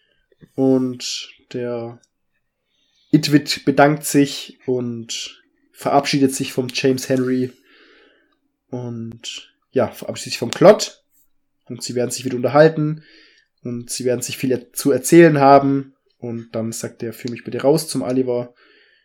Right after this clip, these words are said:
Und, äh, ja, der strahlende kleine Mann mit seinem Lächeln im Gesicht, der geht und er ist wieder allein in seinem Zimmer mit den Gedanken an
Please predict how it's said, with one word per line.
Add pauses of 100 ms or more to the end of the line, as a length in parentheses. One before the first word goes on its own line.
(140)
Und, (120)
äh, (480)
ja, (600)
der
strahlende
kleine
Mann
mit
seinem
Lächeln
im
Gesicht, (180)
der
geht (440)
und
er
ist
wieder
allein
in
seinem
Zimmer (580)
mit
den
Gedanken
an